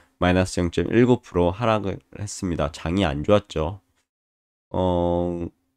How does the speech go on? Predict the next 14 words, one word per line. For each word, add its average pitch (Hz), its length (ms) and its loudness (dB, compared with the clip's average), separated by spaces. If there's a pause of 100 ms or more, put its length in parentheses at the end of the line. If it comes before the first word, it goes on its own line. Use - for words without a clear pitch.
코스피 156 300 0
같은 147 260 6
경우는 110 540 2
개인과 98 400 2
외국인이 82 680 0
매수했고 80 1080 -2
기관이 82 380 -4
매도, 69 320 -6 (180)
코스닥은 107 640 -4
개인만 90 540 -2
매수, 73 420 -8 (260)
외국인, 80 360 -2
기관 78 300 -4
매도, 85 360 0